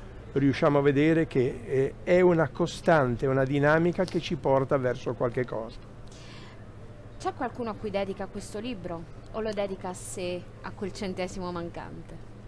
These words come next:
Speaker 1: Lo dedico a, non al centesimo mancante, lo dedico ai figli. Io ho due figli miei e due figli della mia compagna, quindi quattro figli.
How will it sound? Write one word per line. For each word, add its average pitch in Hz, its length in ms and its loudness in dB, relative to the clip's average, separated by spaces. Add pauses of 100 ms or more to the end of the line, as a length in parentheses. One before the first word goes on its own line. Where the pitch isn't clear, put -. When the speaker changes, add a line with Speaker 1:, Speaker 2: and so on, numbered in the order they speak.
Speaker 1:
Lo 208 260 8
dedico 185 680 10 (1120)
a, 170 440 10
non 202 260 6
al 131 120 6
centesimo 127 560 2
mancante, 104 680 -2 (460)
lo 180 140 4
dedico 180 420 4
ai 156 120 4
figli. 98 580 -4 (640)
Io 156 200 8
ho 131 100 8
due 139 280 4
figli 120 440 0
miei 131 600 4
e 170 120 2
due 151 160 4
figli 131 300 0
della 127 220 4
mia 123 180 4
compagna, 107 640 0
quindi 123 260 2
quattro 127 320 0
figli. 101 420 -8